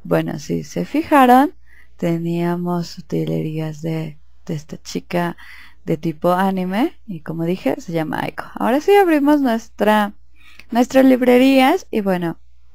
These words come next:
ustedes seguramente andarán por acá en, eh, algún área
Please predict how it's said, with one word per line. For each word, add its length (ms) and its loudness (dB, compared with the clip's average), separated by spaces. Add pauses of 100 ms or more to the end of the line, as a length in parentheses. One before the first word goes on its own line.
(500)
ustedes 200 0
seguramente 560 -2
andarán 360 -4
por 120 -6
acá 480 -2
en, 140 -6
eh, 140 -8 (100)
algún 380 -2
área 400 -2